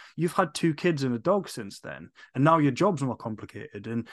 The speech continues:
I'm not saying that your body has changed because you've had two kids. I mean, your schedule's changed, your life is different, and you can't hold yourself to the same expectations as you could have potentially held yourself to in easier circumstances.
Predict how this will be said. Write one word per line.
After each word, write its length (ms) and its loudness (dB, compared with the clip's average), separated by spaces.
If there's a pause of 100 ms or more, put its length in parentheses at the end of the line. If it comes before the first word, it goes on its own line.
(120)
I'm 140 4
not 120 2
saying 300 4
that 120 -2
your 140 -2
body 340 0
has 120 -2
changed 340 -2
because 240 -6
you've 120 -2
had 160 -6
two 160 -6
kids. 240 -8
I 20 -2
mean, 160 0
your 100 -2
schedule's 540 -4
changed, 400 -14
your 80 -4
life 400 0
is 100 -6
different, 440 -8
and 200 -4 (240)
you 140 2
can't 340 2
hold 240 0
yourself 380 -2
to 100 -10
the 100 -4
same 280 -2
expectations 960 -4 (400)
as 460 4 (160)
you 220 0
could 200 -2
have 120 -4
potentially 520 -2
held 220 0
yourself 360 -8 (120)
to 260 -4 (320)
in 360 2 (420)
easier 380 2
circumstances. 920 -12